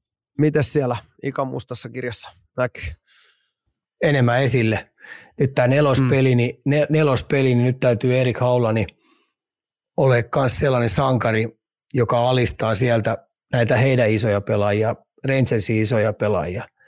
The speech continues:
Speaker 2: Siinä on kuitenkin Troutchat ja, Trouchats ja, ja, tota noin, niin toi Ruotsin Chiba, miten lie lausutaankin, Chiba ne Jaba,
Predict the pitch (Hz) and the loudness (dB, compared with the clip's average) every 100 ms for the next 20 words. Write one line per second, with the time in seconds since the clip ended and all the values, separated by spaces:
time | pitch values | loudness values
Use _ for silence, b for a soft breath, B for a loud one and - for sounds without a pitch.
0 | B B B B 127 113 147 135 127 127 | B B B B -2 0 0 0 0 -2
1 | - 147 143 131 135 117 127 123 120 - | 0 2 2 2 0 0 0 0 -2 -10
2 | - 156 135 131 120 - 120 120 - 135 | -8 -2 -2 -2 -4 -2 -2 -2 -2 -2
3 | 127 120 123 123 120 117 113 123 120 117 | -2 -2 -2 0 0 -2 -2 -2 0 -2
4 | - _ b b b b 165 143 127 131 | -10 _ b b b b 0 0 2 -2
5 | 131 _ _ _ _ _ _ _ _ _ | -4 _ _ _ _ _ _ _ _ _
6 | _ _ - 156 143 113 - _ _ _ | _ _ 0 2 2 0 -4 _ _ _
7 | _ _ - 127 123 113 131 123 123 123 | _ _ -8 -4 -2 0 2 2 2 2
8 | 104 104 110 95 104 - 160 139 131 127 | 0 0 -2 -2 -6 -2 0 2 2 2
9 | 123 123 123 123 104 - | 2 4 4 2 0 -6